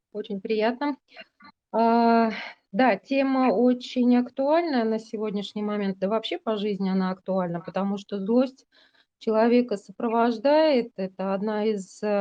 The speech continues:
основополагающих эмоций. Правда, она не всегда продуктивная, но у человека такая эмоция присутствует. А, при помощи злости проявляется агрессия.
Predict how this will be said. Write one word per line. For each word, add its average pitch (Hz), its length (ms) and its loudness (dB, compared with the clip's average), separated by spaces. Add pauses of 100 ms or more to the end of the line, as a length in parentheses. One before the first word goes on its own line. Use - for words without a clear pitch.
(160)
основополагающих 208 1500 -4
эмоций. 247 560 0
Правда, 190 300 -2
она 196 180 0
не 202 180 0
всегда 202 380 -4
продуктивная, 226 800 -4 (460)
но 285 400 2 (100)
у 220 120 -4
человека 240 640 2
такая 233 380 2
эмоция 208 440 -4
присутствует. 170 840 -10 (800)
А, 202 560 -2 (560)
при 220 100 -2
помощи 240 380 2
злости 254 420 -2
проявляется 220 880 0
агрессия. 175 640 -6